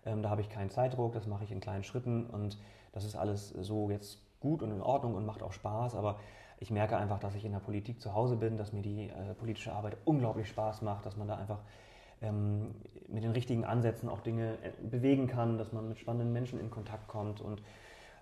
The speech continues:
ähm, ja, also ich, äh, hätte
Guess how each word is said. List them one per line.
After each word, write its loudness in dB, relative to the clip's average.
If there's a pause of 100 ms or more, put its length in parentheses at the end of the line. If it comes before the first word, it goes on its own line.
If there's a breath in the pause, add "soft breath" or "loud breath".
ähm, 2 (240)
ja, 4
also -2
ich, -4
äh, 0 (460 loud breath)
hätte 6